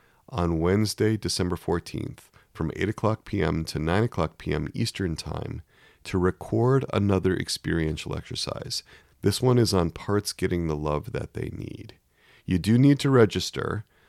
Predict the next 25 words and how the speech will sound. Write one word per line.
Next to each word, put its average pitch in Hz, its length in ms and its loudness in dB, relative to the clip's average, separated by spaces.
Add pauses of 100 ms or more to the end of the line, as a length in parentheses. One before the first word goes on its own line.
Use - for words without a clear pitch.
(160)
so 92 460 4
you 87 120 -4
can 104 140 -2
get 104 140 0
the 120 100 2
link 104 320 2
from 107 180 0
our 90 160 4
weekly 98 360 -2
reflections 110 720 0
that - 160 -4
you're 95 100 -2
getting 92 320 0
in 104 80 0
your 95 140 -2
email 104 300 2
box 73 320 -2
if 82 100 -2
you've 101 140 0
signed 92 260 4
up 110 80 2
for - 160 -4
those - 260 -4
from - 200 -6
us, 71 320 -4